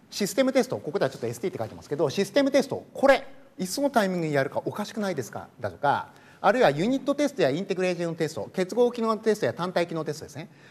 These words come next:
こういったものってちゃんと分類できていますかであるとか、あるいはそもそも濃淡つけながらテストやってますかっていうところに、時に、あれおかしくないってことが実は多々あるんですよ。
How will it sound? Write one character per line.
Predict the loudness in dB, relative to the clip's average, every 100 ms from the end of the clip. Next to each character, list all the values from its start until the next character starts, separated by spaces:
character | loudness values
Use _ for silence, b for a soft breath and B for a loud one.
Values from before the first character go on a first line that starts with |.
| B
こ | 4 6
う | 8
い |
っ |
た | 8
も | 8
の | 6
っ |
て | 2 -2
ち | -2
ゃ | -4
ん | -4
と | 2 2
分 | 2 0
類 | 0
で | 0
き | -2 -2
て |
い | -6
ま | -6
す |
か | -10 -14 -12
で | -6 -6
あ |
る | -6
と | -4
か、 | 0 0 -2 B B
あ | 2
る | 4
い |
は |
そ | 2 0
も |
そ | 2
も | 0 2
濃 | 2
淡 | 2 2 0
つ |
け | 0
な | 4
が | 4
ら | 4
テ | 0
ス |
ト | 0
や | -2
っ |
て | 0
ま | -4
す | -4
か | -8
っ |
て | -6 -6
い |
う | -4
と | -4
こ |
ろ | -6
に、 | -6 -8 -10 -6
時 | -6 -4
に、 | -4 -6 -10 B B B B _ -4
あ | 4
れ |
お | 6 4
か | -2
し | -2
く | 0
な | 0
い |
っ |
て | 2
こ | 0
と | 0
が | -2
実 | -6
は | -6
多 | -6
々 | 2 2 4
あ |
る | 0
ん | -2
で | -10
す |
よ。 | -14